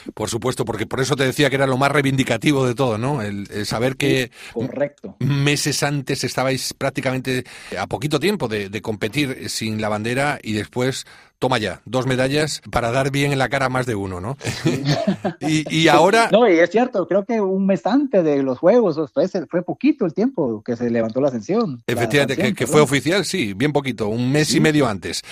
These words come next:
Speaker 1: Y ahora el, el dos mil veinticinco y lo que queda por delante. Con cuarenta y un años en tu haber, ¿cuáles son los proyectos y los nuevos sueños de Jean-Pierre Brol?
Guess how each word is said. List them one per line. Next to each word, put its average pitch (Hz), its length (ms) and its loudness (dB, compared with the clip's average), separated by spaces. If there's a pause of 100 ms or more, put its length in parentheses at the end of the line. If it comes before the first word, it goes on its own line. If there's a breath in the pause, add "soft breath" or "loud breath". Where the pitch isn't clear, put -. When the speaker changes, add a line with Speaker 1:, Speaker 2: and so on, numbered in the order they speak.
(160 loud breath)
Speaker 1:
Y 147 220 4
ahora 175 360 4
el, 147 280 2
el 131 140 2
dos 131 160 2
mil 160 140 4
veinticinco 190 520 2
y 196 80 0
lo 143 180 2
que 120 120 -6
queda 190 180 4
por 127 120 -2
delante. 143 380 0
Con 127 560 -2
cuarenta 131 300 0
y 147 60 4
un 185 100 4
años 196 260 2
en 190 380 2
tu 185 80 2
haber, 196 340 2
¿cuáles 156 300 -2
son 170 200 2
los 151 280 2
proyectos 165 560 2
y 139 80 0
los 127 280 -2
nuevos 143 320 4
sueños 147 240 0
de 131 240 0
Jean-Pierre 123 300 -2
Brol? 196 240 2